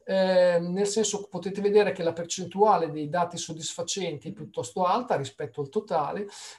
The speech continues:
eh, e solamente un paio di laboratori hanno un valore che oltrepassa lo Z-score di tra-, superiore al tre e quindi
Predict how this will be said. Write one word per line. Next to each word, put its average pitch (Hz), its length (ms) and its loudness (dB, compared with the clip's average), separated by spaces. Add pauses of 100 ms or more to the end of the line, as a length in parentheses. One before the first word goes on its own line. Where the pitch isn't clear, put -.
(120)
eh, 180 400 2
e 170 80 -4
solamente 208 680 0
un 170 160 -2
paio 196 200 2
di 175 80 -4
laboratori 170 840 2
hanno 190 500 0
un 180 200 -2
valore 170 760 2
che - 140 -8
oltrepassa 170 800 -4
lo 156 120 -4
Z-score 165 720 0
di 170 160 -8
tra-, 170 120 -6
superiore 185 520 0
al 220 100 2
tre 156 300 -2
e 156 60 -10
quindi 147 380 -8